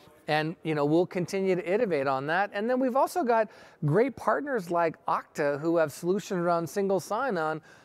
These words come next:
who can act as a glue. And in fact, they can give you a roadmap to even get off Active Directory over the long term if you wanted to.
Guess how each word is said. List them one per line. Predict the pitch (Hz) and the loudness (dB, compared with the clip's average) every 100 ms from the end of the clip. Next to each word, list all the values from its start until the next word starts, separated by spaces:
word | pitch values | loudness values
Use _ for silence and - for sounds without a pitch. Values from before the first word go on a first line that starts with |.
| _ | _
who | 165 | -2
can | 160 | 0
act | 185 190 - | -2 -2 -2
as | 170 | 0
a | 160 | 2
glue. | 143 143 202 269 247 | 2 2 4 4 4
And | 175 | 4
in | 170 | 2
fact, | 160 208 190 | 2 0 0
they | 208 | -2
can | 180 180 | 0 0
give | 190 | 2
you | 190 190 | 4 4
a | |
roadmap | 156 170 240 196 170 175 | 4 4 4 2 -4 -4
to | 196 | -2
even | 190 202 | 0 0
get | 175 196 | 2 2
off | 254 262 - | 2 0 -4
Active | - 127 - 139 | -6 -4 -6 -2
Directory | 147 143 165 | 0 0 0
over | 151 147 | -2 0
the | |
long | 135 139 139 131 | -2 -2 -4 -6
term | 139 131 | -8 -8
if | 120 | -6
you | 131 | -6
wanted | 123 120 120 117 | -4 -8 -10 -12
to. | 131 113 | -10 -10